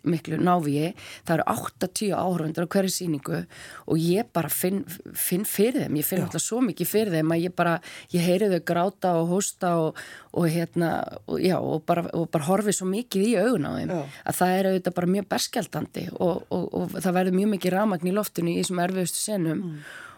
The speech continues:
Speaker 1: Og sumir bara líta niður og, og bara í, í síðustu senu fyrir hlé sem er,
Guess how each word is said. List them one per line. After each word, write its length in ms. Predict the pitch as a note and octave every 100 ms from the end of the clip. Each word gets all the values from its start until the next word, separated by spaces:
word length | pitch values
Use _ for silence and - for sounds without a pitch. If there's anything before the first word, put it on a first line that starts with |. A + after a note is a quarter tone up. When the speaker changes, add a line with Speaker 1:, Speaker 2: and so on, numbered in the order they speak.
| -
Speaker 1:
Og 160 | - E3+
sumir 280 | G3 G3
bara 220 | F3 F3 F3
líta 260 | F3+ F3
niður 500 | E3+ E3 E3+ G3+ G#3+
og, 200 | F#3+ E3+ - - - - -
og 160 | - E3+
bara 160 | - F3
í, 260 | F#3+ F3+ -
í 100 | -
síðustu 360 | E3+ F#3 F3+ -
senu 220 | F3 E3+
fyrir 200 | E3+ D#3+
hlé 240 | E3+ E3
sem 200 | D#3 F3+
er, 120 | E3